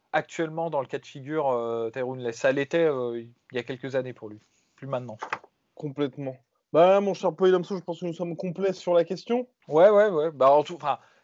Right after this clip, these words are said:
Speaker 1: si, je peux redire que, euh, moi, je, je, je, je confesse que je suis un, peut-être un des rares fans de Tyron Woodley actuel. Non, mais c'est, c'est terrible parce que moi, je, je, j'ai jamais, enfin, j'ai jamais compris. Si,
Speaker 2: Ouais.
Speaker 1: je comprends pourquoi il y a des gens qui l'apprécient pas trop,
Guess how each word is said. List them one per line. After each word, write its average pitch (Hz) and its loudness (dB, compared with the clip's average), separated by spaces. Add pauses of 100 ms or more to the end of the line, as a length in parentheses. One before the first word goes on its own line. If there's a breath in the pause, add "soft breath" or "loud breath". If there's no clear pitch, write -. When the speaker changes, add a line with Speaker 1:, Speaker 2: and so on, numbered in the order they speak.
Speaker 1:
si, 208 -10
je - -10
peux 147 -6
redire 143 -6
que, 147 -14
euh, 127 -6
moi, 143 -4
je, 123 -6
je, 120 -12
je, 151 -6
je 147 -2
confesse 175 0
que - -12
je 131 -8
suis 160 -2
un, 127 2
peut-être 160 -4
un 143 0
des 135 2
rares 160 2
fans 170 0
de 151 -8
Tyron 143 -4
Woodley 147 -6 (500 soft breath)
actuel. 147 -4
Non, 196 8
mais 185 6
c'est, - -2 (300 soft breath)
c'est 156 -8
terrible 220 2
parce - 0
que 165 -14
moi, 180 0
je, 135 -4
je, 139 -12
j'ai 139 -12
jamais, 175 0
enfin, 127 -6 (280)
j'ai 131 -10
jamais 131 -2
compris. 131 -16 (300 soft breath)
Si, - -10
Speaker 2:
Ouais. 165 -2
Speaker 1:
je 131 -6
comprends 180 -2
pourquoi 165 -2
il 156 -2
y 147 -2
a 139 -2
des 135 -8
gens 160 -8
qui - -18
l'apprécient - -6
pas 143 0
trop, 180 -6